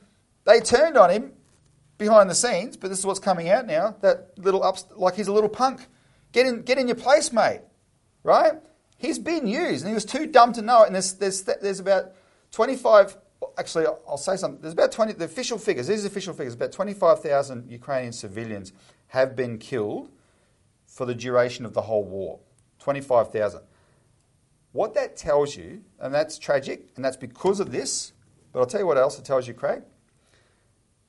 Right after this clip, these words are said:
that this war is nothing yet compared to what we and the Americans and the British did to Iraq in two, from two thousand three onwards.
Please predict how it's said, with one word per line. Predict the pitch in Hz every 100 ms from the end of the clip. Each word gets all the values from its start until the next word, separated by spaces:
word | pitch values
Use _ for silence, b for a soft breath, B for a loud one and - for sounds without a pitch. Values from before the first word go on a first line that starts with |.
| _
that | - 113
this | 131 180
war | - 135 131 87 185 - _ _ _ _ _
is | 127 120 - _ -
nothing | 101 104 113 - 101 78 _ -
yet | 95 76 _ _
compared | - 95 - 117 101
to |
what | 87 90 - _ _ 104
we | 113 156 160 -
and | 104 92
the |
Americans | 87 95 139 139 135 113 -
and | 85
the |
British | 80 123 120 107
did | 110 98
to | 92
Iraq | 92 95 101 101
in | 92
two, | - 113
from | 110 - 107
two | 120 113
thousand | 104 95 95
three | 92 98
onwards. | 92 85 85